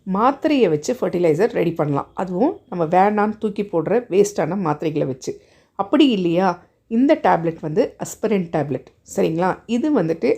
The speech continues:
அஞ்சு ரூபாலேருந்து எட்டு ரூபாக்குள்ள ரேட் வரும். அதுல ஒரு நாலு டேப்லெட்டை மட்டும் நம்ம எடுத்துக்கிறோம். நாலுலேருந்து ஒரு ஆறு டேப்லெட் எடுத்துக்கலாம். உங்களுக்கு எத்தனை பிளான்ஸ் இருக்கோ அதுக்கேத்த மாதிரி. இப்ப நீங்க வந்து, அ, ஒரு இருபது செடி நான் வச்சிருக்கேன் அப்படின்ட்டு நீங்க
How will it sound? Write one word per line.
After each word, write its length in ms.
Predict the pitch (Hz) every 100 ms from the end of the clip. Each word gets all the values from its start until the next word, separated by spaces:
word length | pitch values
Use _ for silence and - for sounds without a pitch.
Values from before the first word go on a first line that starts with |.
| -
அஞ்சு 340 | 190 190 202
ரூபாலேருந்து 440 | 190 214 175 254
எட்டு 300 | 233 - -
ரூபாக்குள்ள 440 | 160 170 180 170 180
ரேட் 260 | 165 156
வரும். 220 | 160 131 - - - - -
அதுல 540 | 190 349 262 175 262 -
ஒரு 180 | 180
நாலு 440 | 170 170 190 247 214
டேப்லெட்டை 420 | 170 156 165 165
மட்டும் 320 | 160 143 262 320
நம்ம 220 | 208 151
எடுத்துக்கிறோம். 380 | - 147 151 -
நாலுலேருந்து 760 | 165 175 196 220 196 147 175 285
ஒரு 160 | 196 165
ஆறு 220 | 147 165 -
டேப்லெட் 440 | 160 160 214 -
எடுத்துக்கலாம். 400 | 143 151 156 147 -
உங்களுக்கு 400 | - 233 240 233
எத்தனை 280 | 180 - 277 277
பிளான்ஸ் 320 | 190 175 185
இருக்கோ 360 | 175 143 - 294 - _ _
அதுக்கேத்த 480 | 196 196 202 190 196
மாதிரி. 280 | 165 160 151 - - -
இப்ப 220 | 220 247
நீங்க 200 | 233 220
வந்து, 420 | 202 233 269 - _ -
அ, 140 | 196
ஒரு 440 | 185 185 185 185 185 - _
இருபது 400 | 247 262 247 220
செடி 240 | 240 220
நான் 220 | 262 214 165
வச்சிருக்கேன் 460 | 202 170 170 170 -
அப்படின்ட்டு 280 | 156 185 190
நீங்க 220 | 214 175